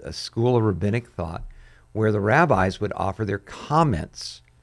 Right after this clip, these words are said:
on what we would call the Torah, the Tanakh, if you will, the, the, uh, the, uh, Torah, the prophets, and the writings, the, what we would call the Old Testament.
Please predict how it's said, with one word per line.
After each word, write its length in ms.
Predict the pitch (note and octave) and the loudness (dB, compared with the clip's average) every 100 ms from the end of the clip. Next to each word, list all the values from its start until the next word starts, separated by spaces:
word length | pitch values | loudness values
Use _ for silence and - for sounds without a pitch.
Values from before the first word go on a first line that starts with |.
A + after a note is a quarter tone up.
| _ _ _ - | _ _ _ -2
on 280 | F#2 F2 F2 | 0 0 -2
what 140 | F2+ | -4
we 80 | F2+ | -6
would 120 | G#2 | -8
call 220 | - E2+ | -4 -4
the 120 | F2+ | -4
Torah, 640 | F#2 - G#2 F#2+ D2+ E2 D#2+ | -8 -4 0 0 -2 -8 -10
the 200 | D#2+ E2 | -8 -10
Tanakh, 540 | - G2+ F#2+ G2+ F2+ | -8 -6 -4 -4 -6
if 140 | - - | -10 -10
you 140 | D2 | -12
will, 380 | - - - - - | -10 -10 -12 -14 -14
the, 160 | - - | -14 -14
the, 580 | - F2+ E2 E2 E2 E2+ | -10 -8 -6 -8 -8 -10
uh, 140 | E2 - - | -12 -14 -14
the, 220 | G2 E2+ D#2+ - - | -10 -8 -10 -14 -10
uh, 140 | F2+ - | -8 -10
Torah, 420 | - A2+ A2+ G#2 F#2+ _ _ _ _ | -2 2 4 2 -2 _ _ _ _
the 160 | F2+ E2+ | -8 -6
prophets, 680 | - A#2 G#2 - F2+ - - _ - | -2 2 2 0 -6 -8 -16 _ -8
and 120 | E2+ | -6
the 60 | |
writings, 640 | E2+ F#2+ G2 E2 C#2+ - - | 0 4 4 2 -2 -10 -16
the, 80 | E2 | -10
what 160 | D#2 | -6
we 100 | E2 | -4
would 140 | F2 F2 | -4 -2
call 220 | F2 D#2+ | -2 0
the 100 | E2+ | -2
Old 220 | E2+ - | -8 -10
Testament. 480 | - A#2 - D2+ | -8 -8 -8 -14